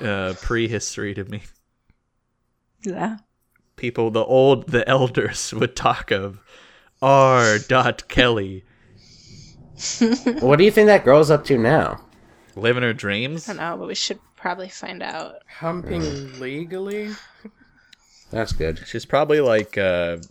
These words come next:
Speaker 1: a urologist.
Speaker 2: <laughs>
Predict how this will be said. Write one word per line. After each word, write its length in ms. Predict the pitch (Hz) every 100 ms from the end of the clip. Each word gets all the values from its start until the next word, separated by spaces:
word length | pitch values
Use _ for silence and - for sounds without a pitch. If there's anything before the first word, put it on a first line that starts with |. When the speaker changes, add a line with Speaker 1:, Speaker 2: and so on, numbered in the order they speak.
| - -
Speaker 1:
a 60 | 104
urologist. 880 | 92 87 92 101 - 95 101 - - - _ _ _ _ _ _ _ _ _ _ _ -
Speaker 2:
<laughs> 1160 | 220 214 196 180 - 226 - 262 247 269 214